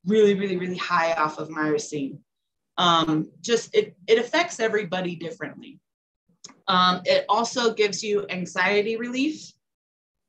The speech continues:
And like I said earlier, it increases the effects of cannabinoids. Linalool, um,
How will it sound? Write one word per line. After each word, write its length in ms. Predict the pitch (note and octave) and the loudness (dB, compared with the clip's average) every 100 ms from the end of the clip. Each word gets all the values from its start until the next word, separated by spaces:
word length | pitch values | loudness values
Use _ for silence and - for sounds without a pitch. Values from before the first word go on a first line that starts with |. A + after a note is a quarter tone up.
| _ - | _ 0
And 340 | A3 G#3+ G#3+ | 2 2 2
like 180 | A3 G#3+ | 0 0
I 40 | |
said 220 | A3 A3+ | -2 2
earlier, 280 | A3+ A#3 A#3 | 4 4 4
it 200 | A3 - | 0 -2
increases 600 | G#3+ G#3 G#3+ G#3+ G#3 G3+ | -10 -8 -8 -6 -6 -6
the 100 | G3+ | -2
effects 340 | F#3+ F#3 D#3 - | -2 -2 -6 -8
of 120 | G#3 | -6
cannabinoids. 800 | B3+ A#3+ F#3+ E3+ D3+ C#3 - - _ _ _ _ _ _ _ | -2 -2 -4 -6 -6 -8 -16 -20 _ _ _ _ _ _ _
Linalool, 920 | A3+ B3 C#4+ D4+ D4 D#4 E4 E4+ - | 4 4 4 4 4 4 6 4 2
um, 480 | A3+ A#3 A3 F#3+ F3 | 2 2 2 0 -6